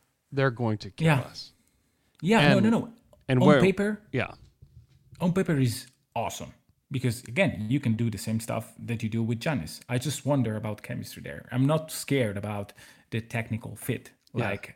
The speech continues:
Speaker 2: I, I, I, I re-, I'm really don't. Like,
Speaker 1: If
Speaker 2: this
Speaker 1: you have
Speaker 2: is
Speaker 1: Luka screening for
Speaker 2: Yeah, yeah, no. Y-,
Speaker 1: <laughs> for
Speaker 2: you are,
Speaker 1: Lillard?
Speaker 2: you are dead right. Yes,
Speaker 1: Ugh.
Speaker 2: it, it will work, but you have to make it,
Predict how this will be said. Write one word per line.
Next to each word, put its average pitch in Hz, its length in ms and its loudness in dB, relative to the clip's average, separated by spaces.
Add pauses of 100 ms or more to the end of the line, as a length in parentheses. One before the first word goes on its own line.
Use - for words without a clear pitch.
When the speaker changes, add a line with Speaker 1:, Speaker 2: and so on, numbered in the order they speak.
(120)
Speaker 2:
I, 110 240 -8 (800)
I, 131 60 -8 (100)
I, 117 160 -8
I 131 80 -6
re-, 165 260 0
I'm 127 140 4
really 160 200 2
don't. - 380 -6 (140)
Like, 113 300 -4
Speaker 1:
If - 140 -20
Speaker 2:
this 139 160 0
Speaker 1:
you 214 60 8
have 233 80 6
Speaker 2:
is 147 80 2
Speaker 1:
Luka 143 280 8
screening 123 640 0 (160)
for 104 480 0 (720)
Speaker 2:
Yeah, 240 320 4 (300)
yeah, 240 180 4
no. 285 280 2 (100)
Y-, 147 180 -4
Speaker 1:
<laughs> 156 60 0
for 170 80 6
Speaker 2:
you 247 80 8
are, 247 120 6
Speaker 1:
Lillard? 120 240 4
Speaker 2:
you 220 100 4
are 196 60 2
dead 170 280 2
right. 175 300 0 (280)
Yes, - 540 0
Speaker 1:
Ugh. - 140 -12
Speaker 2:
it, 175 360 -2
it - 200 0
will 240 180 6
work, - 480 2 (560)
but - 180 -2
you 123 80 0
have 170 340 0
to 139 100 -2
make 127 280 2
it, 113 160 -10